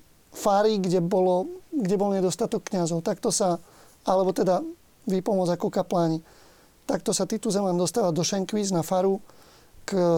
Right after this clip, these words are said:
tamojšiemu farárovi Alfonzovi Pavlenovi. Tam on istým spôsobom prežije, asi vo vnútri svojom tiež trpel, keď sa dopočul, čo sa stalo v onú barbarskú noc.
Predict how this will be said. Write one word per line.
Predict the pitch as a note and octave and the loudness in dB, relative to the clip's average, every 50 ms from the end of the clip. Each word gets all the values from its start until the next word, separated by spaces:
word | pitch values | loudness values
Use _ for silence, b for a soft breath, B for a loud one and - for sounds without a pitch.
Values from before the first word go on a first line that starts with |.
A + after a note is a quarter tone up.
| E3 - | 2 0
tamojšiemu | F#3 F3 F3+ F3+ - - G3+ F3+ E3+ | 0 0 0 0 0 0 0 -2 0
farárovi | E3+ G3+ F#3+ F#3 F#3+ F#3 F3+ E3+ E3+ E3+ | 0 0 2 2 2 2 2 2 2 2
Alfonzovi | E3+ E3 - G#3+ G3 E3+ F3+ E3+ D3 | 2 0 -2 -4 -2 0 0 0 0
Pavlenovi. | - G#3+ F#3+ G3+ G#3+ A3 A3 A3 G#3 G3 F#3+ E3+ - b b b b b b b b b b b b b b b _ _ _ _ _ _ | 0 0 2 2 2 2 0 0 0 0 -2 -4 -6 b b b b b b b b b b b b b b b _ _ _ _ _ _
Tam | G#3 G3+ G#3+ A3 A3 A3 D4+ - _ _ _ - _ _ - _ _ _ _ _ _ _ | 2 4 4 2 2 0 -4 -8 _ _ _ -20 _ _ -20 _ _ _ _ _ _ _
on | - G#3+ G#3+ A3 A3 G#3+ C4 - - - - - - _ _ - | 4 4 4 4 4 0 -2 -6 -10 -18 -20 -20 -20 _ _ -8
istým | - A#3+ F3+ - - A#3+ F#3 | -4 -4 -4 -2 -2 -4 -4
spôsobom | - - A3+ F3 - - G#3 G3 F3+ | -2 -2 -2 0 0 0 0 0 0
prežije, | D#3+ - - G3 G3+ G3 F#3+ E3+ F3+ F#3+ F#3 F#3+ F#3+ F#3+ G3 G3 - _ b b b b b b b b _ _ - | -2 -2 -2 0 2 2 2 2 0 2 2 2 2 0 -2 -6 -12 _ b b b b b b b b _ _ -4
asi | G#3 F3+ F3 - A3 | -2 -2 0 0 0
vo | F3+ F3+ F#3 | 2 2 2
vnútri | F3 G3 G3 G3 - G#3+ F3+ | 2 2 0 0 -2 -2 -2
svojom | - - A3 G3 F#3+ F3+ | 0 0 0 0 0 0
tiež | E3+ - F#3+ E3+ - | 0 0 0 0 0
trpel, | - A3 F3+ - - G3 G3 G3+ G3 - - - - | -2 -2 -2 0 0 2 2 2 0 -4 -10 -8 -8
keď | A3 F3+ | -6 -4
sa | - G3+ | -2 0
dopočul, | E3+ F#3 E3+ - G#3 F#3 - G#3+ | 0 0 0 0 -2 -2 -2 -4
čo | F#3 - G3+ F3 | -2 -2 -2 -2
sa | - F#3+ - | -2 -4 -2
stalo | - A3 F#3 F#3 F3 | 0 2 2 2 2
v | F#3 | 2
onú | F#3+ F#3+ F3 | 2 2 2
barbarskú | E3+ F3+ F3 F3 F#3 F3 E3+ - - A3+ | 2 2 4 2 2 2 0 -4 -2 -2
noc. | G#3 A3+ A#3+ A#3 - - | 0 0 0 -2 -2 -6